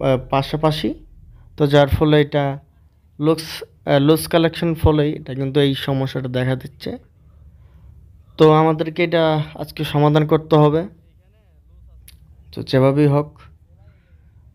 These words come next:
এটাকে সমাধান করতে হবে। এটা লুজ থাকার ফলে যখন কানেকশন পাই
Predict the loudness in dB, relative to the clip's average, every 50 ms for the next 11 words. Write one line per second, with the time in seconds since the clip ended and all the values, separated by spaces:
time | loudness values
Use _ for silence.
0 | _ -20 -20 -16 -8 -4 -2 -2 -2 0 0 2 2 2 2 0 0 -2 -2 -4
1 | -2 -2 0 0 2 2 2 2 2 2 0 -2 -4 -6 -4 -2 -2 -2 -2 -2
2 | -2 0 2 2 0 2 0 0 0 -2 -4 -2 -2 -2 -2 -2 -6 -6 -6 -6
3 | -6 -4 -6 -6 -6 -6